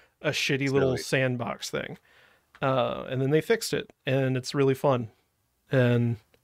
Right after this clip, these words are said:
Speaker 1: uh, yeah, if you don't have a P C, you should definitely play Tabs on your Switch, 'cause it's a, it's a cool little, like, it's a puzzle game, but it's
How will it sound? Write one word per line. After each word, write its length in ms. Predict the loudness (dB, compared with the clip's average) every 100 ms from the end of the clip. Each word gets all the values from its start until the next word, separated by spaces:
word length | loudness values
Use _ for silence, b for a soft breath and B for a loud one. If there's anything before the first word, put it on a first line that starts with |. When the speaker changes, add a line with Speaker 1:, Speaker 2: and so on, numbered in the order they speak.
| _ _ _ _ _
Speaker 1:
uh, 320 | -8 -6 -6 -6
yeah, 180 | -2 -2
if 140 | -2
you 80 | -4
don't 160 | -2 0
have 160 | -2
a 60 | -2
P 180 | -4 -4
C, 320 | -2 -2 -4 -6
you 140 | -6
should 160 | -2 2
definitely 420 | 2 2 0 0
play 460 | 0 2 4 4 0 b b b b
Tabs 540 | 0 2 2 -2 -10 -6
on 200 | -2 0
your 100 | 0
Switch, 500 | -2 -4 -6 -8 -14 _
'cause 520 | 0 4 6 4 0 -6 b b b b _ -6
it's 100 | 0
a, 280 | 2 2 0 B B B B
it's 140 | -4
a 60 | -4
cool 360 | 2 6 6 6
little, 340 | 6 4 4
like, 320 | 2 0 -6 b b b
it's 160 | -4 -2
a 40 |
puzzle 380 | -2 -2 0 -2
game, 440 | 0 0 0 -4 -8 _ _ -6
but 220 | 0 2
it's 380 | 0 -4 -14